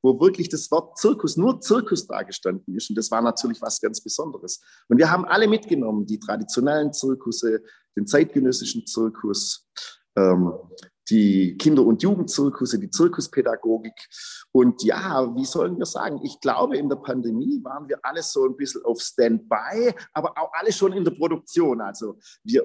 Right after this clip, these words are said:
wir, wir, wir haben immer alles versucht, also mit Zoom, mit Online, das kann natürlich alles nicht, äh, ersetzen, äh, live, aber wir haben ganz viel produziert. Es sind ganz viele Sachen entstanden. Wir haben ganz viel nachgedacht.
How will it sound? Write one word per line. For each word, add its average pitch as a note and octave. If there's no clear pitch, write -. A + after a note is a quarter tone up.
wir, C#3+
wir, C#3+
wir D#3
haben F3
immer G#3+
alles G#3
versucht, -
also A#2
mit D3+
Zoom, D#3+
mit D3+
Online, D3
das C3
kann D#3
natürlich D3
alles F3+
nicht, -
äh, C#3+
ersetzen, E3
äh, A#2
live, A2
aber D3+
wir D3+
haben E3
ganz E3+
viel F3
produziert. F#3
Es -
sind C#3+
ganz D#3
viele D#3
Sachen D#3+
entstanden. D3+
Wir B2+
haben C#3
ganz C#3
viel C#3+
nachgedacht. D#3